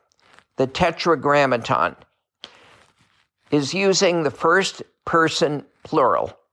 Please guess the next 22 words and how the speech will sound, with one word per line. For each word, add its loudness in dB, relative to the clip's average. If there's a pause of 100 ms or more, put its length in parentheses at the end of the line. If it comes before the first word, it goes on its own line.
(720)
and 0
he 2
is -2
speaking -2
to -2
Moses, -2
the -2
leader 2
and 0
lawgiver 0
of -6
Israel. -6 (420)
So -2
let 2
me 0
start 2
again. -4 (380)
We, -2 (2250)
that 2
is -4
God 0
speaking, -16